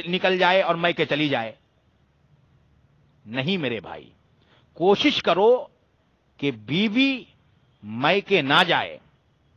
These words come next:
ورنہ پھر ایسا ہوتا ہے کہ بیوی جب اپنے والدین کے گھر چلی جاتی ہے تو بات اور بگڑ جاتی ہے۔ اور بیویوں کو بھی یہ نہیں کرنا چاہیے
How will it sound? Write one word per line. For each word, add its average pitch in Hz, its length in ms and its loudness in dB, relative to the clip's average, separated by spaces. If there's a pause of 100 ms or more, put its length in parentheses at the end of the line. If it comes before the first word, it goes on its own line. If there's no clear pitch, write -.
(1080)
ورنہ 156 280 0 (100)
پھر 180 120 0
ایسا 165 300 4
ہوتا 185 400 2
ہے 214 260 -4 (500)
کہ 139 80 -4
بیوی 185 380 -4
جب 175 200 2
اپنے 165 420 -4 (1000)
والدین 160 580 2
کے 185 140 -2
گھر 160 120 0
چلی 165 260 -2
جاتی 151 300 -2
ہے 185 60 0
تو 160 100 -4
بات 143 400 2
اور 170 240 4
بگڑ 147 320 0
جاتی 92 400 -8
ہے۔ - 60 -20 (1700)
اور 180 220 6
بیویوں 269 580 2
کو 302 160 0
بھی 269 160 0 (680)
یہ 180 220 2
نہیں 208 240 0
کرنا 196 320 -2
چاہیے 156 440 -2